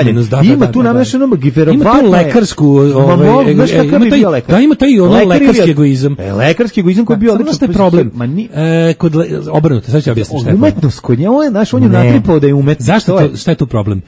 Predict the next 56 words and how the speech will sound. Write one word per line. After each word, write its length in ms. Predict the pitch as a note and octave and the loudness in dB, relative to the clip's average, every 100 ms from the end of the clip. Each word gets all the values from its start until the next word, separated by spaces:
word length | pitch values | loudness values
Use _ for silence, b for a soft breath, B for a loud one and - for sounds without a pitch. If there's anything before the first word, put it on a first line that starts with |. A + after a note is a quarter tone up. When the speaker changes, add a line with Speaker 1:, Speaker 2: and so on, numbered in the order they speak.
| B | B
Speaker 1:
Pa 100 | - | -4
dobro, 260 | C3 F3 A3 | -2 0 0
kao 180 | A3+ A3 | 0 0
i 40 | |
što 120 | - | 0
mnogi 260 | F#3+ G#3 F#3 | 0 2 0
lekari 320 | E3 F3 F#3 | 0 0 0
pomisle 180 | F3+ C4+ | 0 0
Speaker 2:
Pa 40 | |
Speaker 1:
su 60 | A#3+ | 0
Speaker 2:
znam, 100 | F3+ | 0
Speaker 1:
umetnici, 200 | G#3+ A3 | 2 0
Speaker 2:
moraš 140 | C#4+ G#3 | 0 0
Speaker 1:
pa 60 | |
onda 120 | G#3+ | 2
Speaker 2:
im- 40 | G3+ | 2
Speaker 1:
ljudi 160 | G#3+ | 2
moraju 240 | G3+ G3+ G#3+ | 2 2 2
da 60 | |
govore 200 | F#3+ G3 | 2 2
da, 60 | G3 | 2
Speaker 2:
ali 100 | F#3+ | 0
Speaker 1:
to 60 | G3+ | 0
je 60 | |
super, 280 | - F3+ G3 | 0 0 0
Speaker 2:
to 60 | G3+ | 2
Speaker 1:
da 40 | |
Speaker 2:
je 60 | B3+ | 2
Speaker 1:
ljudi 140 | A3+ | 2
Speaker 2:
u 40 | |
Speaker 1:
budu 160 | G#3+ G3 | 2 2
Speaker 2:
redu, 500 | G3 G#3 G#3+ G#3+ A#3+ | 2 2 2 2 0
to 160 | - A3+ | 0 0
je 80 | G#3+ | 2
u 80 | |
redu 280 | F#3+ G3 G#3 | 2 2 0
kada 240 | - F#3+ E3+ | -2 -2 -2
su, 240 | C#3+ - | -4 -4
nakon 340 | E3 F3+ F3 G#3 | -2 -2 -2 -4
što 160 | - | -4
spase 360 | D#3 F#3+ F3 D3 | -4 -2 -2 -2
deset 200 | C#3 C3+ | -4 -2
Speaker 1:
Ali 140 | B2 | -2
Speaker 2:
života. 240 | B2+ B2 G#2+ | 0 0 0
Speaker 1:
mlađo, 240 | F#3 E3 | 0 0
radi 200 | D3+ F3+ | 0 -2
se 60 | D#3 | -4
Speaker 2:
Pa 80 | F3+ | -2
Speaker 1:
o 40 | |
to-, 80 | F#3+ | 0
Speaker 2:
može. 140 | G3 | 0
Speaker 1:
e, 40 | C#3 | 0
pa 100 | D3 | -2
to 200 | A3 B3+ | 0 0
je 60 | |
to. 200 | - C#3+ | 0 -2